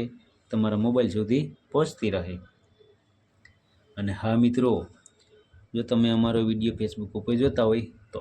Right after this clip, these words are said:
અમારા Facebook પેજને પણ ફોલો કરી દેજો, જેથી કરીને અમારા વીડિયોની નોટિફિકેશન છે તે દરરોજને માટે તમારા Facebook સુધી પણ પહોંચતી રહે.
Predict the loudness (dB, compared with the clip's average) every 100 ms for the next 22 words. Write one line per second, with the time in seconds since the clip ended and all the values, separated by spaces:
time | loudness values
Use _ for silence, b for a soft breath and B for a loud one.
0 | -4 2 2 2 -2 -8 -6 -10 -4 -2
1 | -2 -2 -2 -2 -2 B B B -4 0
2 | 0 -2 -4 -4 -6 -8 -12 B B _
3 | -4 -4 -2 -2 0 2 2 0 -4 -12
4 | _ -10 0 2 4 4 2 2 2 4
5 | 2 -2 -6 -2 0 0 -2 -2 -2 2
6 | 2 4 2 2 B B _ -6 0 2
7 | 4 4 4 4 2 -2 -4 -8 -2 0
8 | 0 -2 -2 -2 -4 -2 -2 -2 -2 0
9 | -2 -6 -20 _ 0 2 0 -2 0 -2